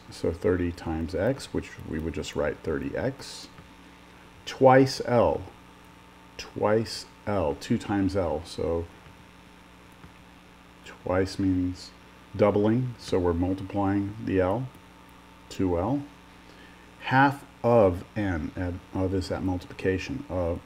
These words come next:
half of n, so we multiply, so one half n. So d-, d-, just remember those dots there don't necessarily have to be there, but it means multiplication.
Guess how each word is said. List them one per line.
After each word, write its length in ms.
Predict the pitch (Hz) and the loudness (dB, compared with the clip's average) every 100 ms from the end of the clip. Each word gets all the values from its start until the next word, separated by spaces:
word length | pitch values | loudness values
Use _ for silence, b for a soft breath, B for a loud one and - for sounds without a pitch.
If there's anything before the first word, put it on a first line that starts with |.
| - - - | -18 -20 -16
half 440 | - 110 113 117 - | -6 -2 0 -2 -4
of 200 | 95 - - - - | -6 -6 -16 -18 -6
n, 380 | 98 82 80 95 - - - - | -4 -4 -6 -10 -14 -20 -20 -20
so 140 | - - | -12 -6
we 60 | |
multiply, 480 | 87 95 87 - 73 | -2 -2 -2 -4 -4
so 200 | 76 82 | -4 -6
one 220 | 87 87 | -6 -6
half 280 | 90 87 85 | -6 -6 -6
n. 160 | 82 82 B B B | -8 -8 B B B
So 300 | - 120 110 | 8 12 12
d-, 180 | 113 113 - | 8 -2 0
d-, 100 | 127 - | -2 2
just 200 | 131 143 | 4 8
remember 240 | 135 117 101 | 8 8 6
those 180 | 95 | 4
dots 480 | 92 110 107 95 - | 4 6 6 4 0
there 440 | - 90 82 82 85 - - - - | -2 2 2 0 -4 -14 -20 -14 -2
don't 200 | 104 98 | 0 2
necessarily 460 | 98 - 92 90 | 0 2 2 2
have 200 | 85 80 - | 0 -4 -8
to 60 | |
be 240 | - 135 135 | 2 8 8
there, 260 | 87 82 | 8 4
but 200 | 82 80 | 2 -2
it 100 | 78 | -2
means 400 | 90 98 92 85 | -2 2 2 0
multiplication. 680 | 90 71 - - 64 - - | -4 -6 -8 -6 -6 -6 -12